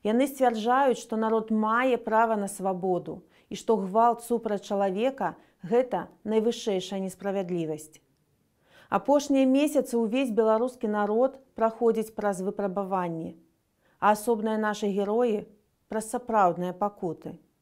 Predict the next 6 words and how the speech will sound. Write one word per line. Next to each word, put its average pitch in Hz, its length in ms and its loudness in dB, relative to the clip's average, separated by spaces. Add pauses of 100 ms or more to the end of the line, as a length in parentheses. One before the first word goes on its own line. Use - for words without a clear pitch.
(1000)
Мы 226 120 4
з 214 60 2
болем 262 460 2
бачым, 240 560 0
як 196 160 0
беларусаў 220 600 2